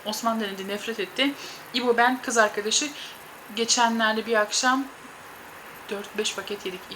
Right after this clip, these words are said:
Üç kişi. <laughs> Sonra benim o gün aldığım şöyle, e, balık aldım. Smelt diyor. Bu balığın bir özelliği var mı bilmiyorum.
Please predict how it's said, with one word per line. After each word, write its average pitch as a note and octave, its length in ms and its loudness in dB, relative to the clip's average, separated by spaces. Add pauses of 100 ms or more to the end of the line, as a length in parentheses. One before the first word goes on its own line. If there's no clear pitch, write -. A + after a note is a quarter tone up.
Üç - 120 2
kişi. - 300 2
<laughs> A3+ 100 4 (1120)
Sonra F4+ 420 6 (920)
benim C4 200 4
o C4 100 4
gün C4 120 4
aldığım A#3+ 400 6
şöyle, D4 440 6 (260)
e, A3+ 340 2
balık C#4 240 6
aldım. G3+ 260 2 (1500)
Smelt - 1080 6
diyor. F#3 160 2 (100)
Bu A3 40 -8
balığın D4 300 2
bir C4+ 80 0
özelliği C4 480 2
var C4+ 280 4
mı C4 160 -2
bilmiyorum. G3 480 -6